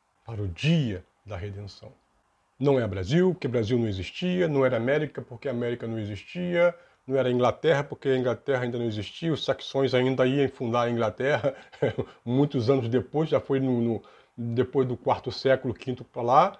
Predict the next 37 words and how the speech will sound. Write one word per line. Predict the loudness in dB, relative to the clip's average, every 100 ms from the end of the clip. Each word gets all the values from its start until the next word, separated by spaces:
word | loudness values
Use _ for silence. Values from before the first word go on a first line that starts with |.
| 0
Não | 6
era | 6
Portugal, | 4 0 0 4 4
porque | 4 -6 -2
ainda | 0
não | 2
existia, | 0 -4 -4 0 2 2 -2 0
era | 0
o | 0
povo | -4 -4 -2
da, | -6 -8 -14 -6
era | -4 -4 -6 _ _ _ _ _ _
para | 0 0 0 -8 _ -16
aquele | -10 -6 -6
povo | -4 -6 -4
que | -6
transgredia | -2 2 2 2 0 0 -2 0 -2 -8 _ _ _ _
o | -10
primeiro | -6 -6 -6
pacto. | -6 -12 -14 _ _ _ _ _
Como | 2 4
eu |
já | 2
disse | 2 -2
aqui, | -6 -4 -6
o | -4
selo | -4 -2 0 0
foi | -2 -2 -4
dado | 0 0 2 0 -4 -10 _
para | -2 0 2
o | 0
dia | -4 -6 -2 -2
da | -2 -4
redenção. | -2 -2 0 -2 -4 0 2 2 -2 _ _ _ _ _ _ _
Então, | -8 0 0 0 -6 _ _ _
por | 6 6
que | 6 2 2